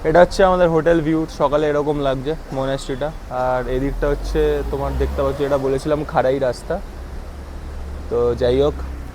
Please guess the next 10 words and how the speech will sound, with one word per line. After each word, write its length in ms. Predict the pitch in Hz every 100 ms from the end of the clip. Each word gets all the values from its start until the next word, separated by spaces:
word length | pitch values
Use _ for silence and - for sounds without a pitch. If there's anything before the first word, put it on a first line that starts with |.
| - -
আমরা 220 | 135 147
এখন 240 | 156 170 160
বেরোচ্ছি, 480 | 147 156 - 180 156
রেডি 260 | 147 151
হচ্ছি। 440 | 160 156 - 190 196 - -
আমরা 200 | 131 143
রেডি 520 | 143 139 151 151 151 147
হয়ে 160 | 143
এখন 300 | 147 135 151
বেরোবো, 420 | 139 135 135 151